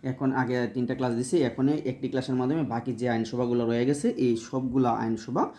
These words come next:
আমরা টেকনিক আকারে মনে রাখবো, মানে কোন দেশের আইনসভার নাম কি এটি টেকনিক আকারে আমরা মনে রাখবো। একটি ভিডিওর মাধ্যমে আমরা,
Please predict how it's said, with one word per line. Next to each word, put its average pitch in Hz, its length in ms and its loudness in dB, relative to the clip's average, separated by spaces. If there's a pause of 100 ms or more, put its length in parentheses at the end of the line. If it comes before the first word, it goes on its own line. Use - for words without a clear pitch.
(140)
আমরা 117 220 -4
টেকনিক 120 380 -6
আকারে 139 300 0 (220)
মনে 127 220 4
রাখবো, 107 200 0
মানে 117 180 0
কোন 113 280 0
দেশের 120 300 4 (420)
আইনসভার 113 400 -2
নাম 113 340 -2
কি 113 180 -2 (180)
এটি 117 320 -2 (140)
টেকনিক 120 320 -4
আকারে 127 240 -2
আমরা 113 180 2
মনে 110 220 -2
রাখবো। 107 180 -6
একটি 131 280 -4
ভিডিওর 123 260 4
মাধ্যমে 113 300 0
আমরা, 113 180 2